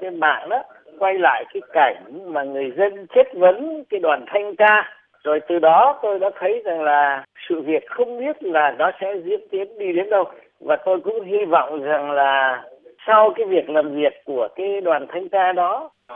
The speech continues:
thì người sẽ dịu đi và chắc là người ta sẽ có giải pháp. Nhưng mà cho đến hôm nay đó, thì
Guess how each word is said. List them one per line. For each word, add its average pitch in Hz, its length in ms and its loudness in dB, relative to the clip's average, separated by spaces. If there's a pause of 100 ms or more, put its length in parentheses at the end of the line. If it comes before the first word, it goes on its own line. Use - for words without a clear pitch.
(100)
thì 123 160 -4
người 127 360 -2 (120)
sẽ 190 280 -2 (120)
dịu 139 200 -2
đi 202 220 4 (280)
và 127 580 0 (320)
chắc 214 160 0
là 156 120 2
người 131 140 -6
ta 156 280 -2
sẽ 120 140 -10
có 165 200 -6
giải 123 160 -6 (100)
pháp. 160 140 -6 (440)
Nhưng 190 200 -8
mà 180 160 0
cho 185 80 0
đến 185 200 0
hôm 208 240 0
nay 208 220 4
đó, 254 120 4 (580)
thì 143 80 -6